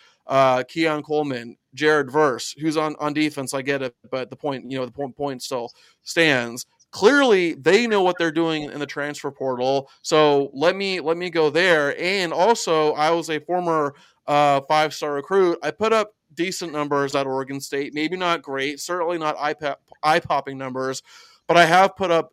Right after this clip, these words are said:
decent numbers at Oregon State. So let me go to a place where I know my skills and talent, uh, are, are going to be, uh, elevated. So, uh,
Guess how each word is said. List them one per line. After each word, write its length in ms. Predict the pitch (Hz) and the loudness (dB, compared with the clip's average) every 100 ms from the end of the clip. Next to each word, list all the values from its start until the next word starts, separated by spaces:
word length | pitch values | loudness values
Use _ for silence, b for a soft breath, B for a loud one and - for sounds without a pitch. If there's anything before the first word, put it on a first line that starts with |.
| 147 | -12
decent 440 | 160 185 - 143 | -10 -6 -6 -6
numbers 440 | 156 160 151 147 139 | -4 -2 0 0 -2
at 200 | 147 143 - | -2 -2 0
Oregon 420 | 151 147 139 131 | 0 0 -2 -10
State. 480 | - 170 160 139 - | -2 2 2 0 -4
So 280 | 160 147 | 0 2
let 180 | 147 160 | 2 0
me 140 | 214 190 | -2 -2
go 240 | 190 202 | 0 0
to 420 | 196 185 170 156 b b - | 0 -2 0 -2 b b -6
a 100 | 156 | -4
place 440 | 160 156 151 143 | 0 0 0 -2
where 200 | 147 151 | -2 0
I 160 | 151 160 | 0 0
know 520 | 160 175 165 147 139 143 | 2 4 4 4 0 -4
my 420 | 147 147 139 139 | -6 -4 -6 -8
skills 560 | - - 165 160 143 | -10 -4 0 0 -2
and 100 | 143 | -6
talent, 440 | 139 151 147 143 143 - | -8 -6 -4 -4 -8 -6
uh, 140 | 143 - | -6 -4
are, 160 | 131 143 | -6 -4
are 120 | 139 139 | -4 -4
going 280 | 147 147 | -4 -4
to 100 | 139 | -8
be, 260 | 143 139 139 | -6 -2 -2
uh, 200 | 131 127 b b b - | -2 -4 b b b 0
elevated. 640 | 143 180 165 139 135 131 | 4 4 4 4 2 -2
So, 400 | - 156 143 135 | -2 0 2 2
uh, 280 | 135 131 127 | 2 2 0